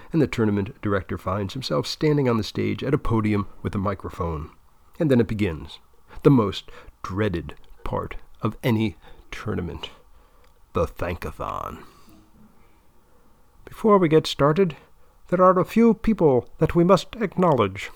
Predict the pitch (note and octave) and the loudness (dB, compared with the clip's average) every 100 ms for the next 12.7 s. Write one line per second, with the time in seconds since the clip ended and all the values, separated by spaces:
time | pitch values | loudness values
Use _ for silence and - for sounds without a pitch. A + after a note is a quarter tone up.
0 | - - _ _ _ _ _ - _ _ | -20 -20 _ _ _ _ _ -20 _ _
1 | _ _ _ _ - - - D#3+ D3+ F#3+ | _ _ _ _ -20 -20 -4 2 4 4
2 | G3+ F3 - C#3 G2+ F2+ F#2 A2+ B2 C#3 | 2 0 -2 0 2 0 -2 -4 -6 -4
3 | A#2+ A2+ A#2 A#2 A#2 A2 A2 A2+ A2 G2+ | -4 0 2 2 2 2 0 -2 -4 -8
4 | - - - _ _ _ _ - G#2+ - | -12 -18 -20 _ _ _ _ -8 -6 -6
5 | - A#2 - C3+ - B2 A#2+ B2+ A#2+ B2 | -6 -4 0 0 0 0 2 0 -2 0
6 | B2+ B2 A2+ - - - B2 B2+ A#2+ D3+ | 2 2 -2 -4 -8 -4 -2 0 4 4
7 | D3+ A#2 G#2 G2 G#2+ G2+ G#2+ G#2+ G#2 F#2+ | 4 2 -2 -4 -6 -4 -4 -4 -8 -10
8 | G2+ G#2+ D#2+ F#2+ D#2 D2+ - - - - | -8 -8 -4 -4 -4 -10 -18 -20 -20 -20
9 | - - _ - B2 D3+ B2 A2+ A2+ - | -18 -20 _ -4 2 6 6 4 2 2
10 | B2 D3 - D3 F3+ C#3+ G2 E2+ D2 C2+ | 2 4 2 2 0 0 -2 -4 -10 -12
11 | A1+ C#2+ - - - - - - A2+ G2+ | -12 -14 -14 -20 -20 -20 -20 -4 -2 2
12 | G2+ G#2+ A2 A2+ A2 G2+ A#2 | 4 4 4 2 2 2 0